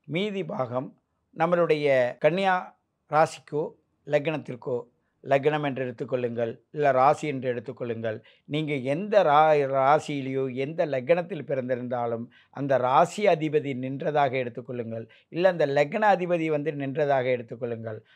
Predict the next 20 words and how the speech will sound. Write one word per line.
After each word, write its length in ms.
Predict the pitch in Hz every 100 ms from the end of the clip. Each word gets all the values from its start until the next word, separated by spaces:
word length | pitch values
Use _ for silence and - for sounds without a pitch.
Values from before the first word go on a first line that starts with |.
| _ 113 151
அதிலிருந்து 540 | 185 226 220 202 214 240
இந்த 140 | 180
கணக்கை 340 | 143 156 156 156
எடுத்துக்கொள்ளுங்கள். 600 | 131 139 131 127 117 117 113 _
உங்களுக்கு 420 | - 165 170 165 156
துல்லியமான 600 | - 165 180 170 160 156 143
பலனை 280 | 135 127
காட்டும். 420 | 113 120 98 107 - _ _ _ _ 151 170
இந்த 160 | 170 123 120 165 - _ _ 135
குரு 200 | 180 220
பகவான் 520 | 214 185 165 123 135 - _ 170
உங்களுக்கு 460 | 175 160 135 - 117 143 _ _ _ - 160
இந்த 200 | 220 214 165
ராசிக்கு 640 | 156 180 208 175 226 208 226 _ _ _ _ _ 135
நாலுக்கும் 720 | 127 156 190 185 - 214 254 - _ 165
ஏழுக்கு 460 | 135 175 190 185 175
உடையவன் 400 | 139 127 117 120 175 _ _ - 143
ஒன்பதிலிருந்து 920 | 165 202 240 269 254 196 180 156 156 196
செயல்படுகிறார். 800 | 156 143 143 127 113 110 113 104 - _ _ _ -
ஒன்பதிலிருந்து 760 | 170 196 214 196 170 147 143